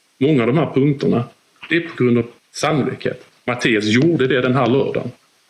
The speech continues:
Och det anges vara svartsjuka. Ja, men absolut. Ja, men då har ju Mattias gjort allt det här. För det är ju sannolikt att Mattias har gjort det här.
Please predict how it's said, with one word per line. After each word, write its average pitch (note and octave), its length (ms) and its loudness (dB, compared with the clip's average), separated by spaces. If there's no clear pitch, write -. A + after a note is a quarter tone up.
Och G#2+ 380 -2
det A#2+ 80 -2
anges B2+ 360 2
vara D#3+ 100 -2
svartsjuka. - 680 -4
Ja, B2+ 40 2
men D#3 280 2
absolut. - 720 -2
Ja, F3 80 0
men G3+ 120 4
då F#3 80 2
har A#2+ 80 2
ju A2 60 4
Mattias - 480 0
gjort F3+ 240 2
allt C#3 300 -2
det E3+ 80 0
här. C#3+ 140 0
För A3 60 -4
det G#3+ 40 0
är B3 60 2
ju - 20 0
sannolikt C#3 640 0
att D3+ 140 -2
Mattias D#3+ 380 0
har - 60 2
gjort F3 220 2
det D#3+ 80 -2
här. - 100 -6